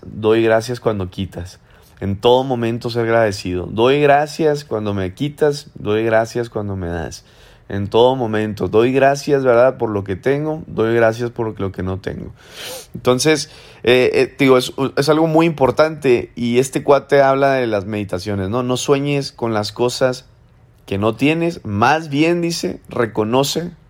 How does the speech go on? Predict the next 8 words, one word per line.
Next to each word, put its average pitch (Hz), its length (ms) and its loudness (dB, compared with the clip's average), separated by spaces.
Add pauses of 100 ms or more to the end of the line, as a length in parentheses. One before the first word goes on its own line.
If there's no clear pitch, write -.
(160)
las 110 260 2
bendiciones 107 880 -2 (120)
de 107 160 0
las 95 200 0
cosas 117 480 -2
que 101 100 -6
sí 98 160 -6
pos-, - 240 -14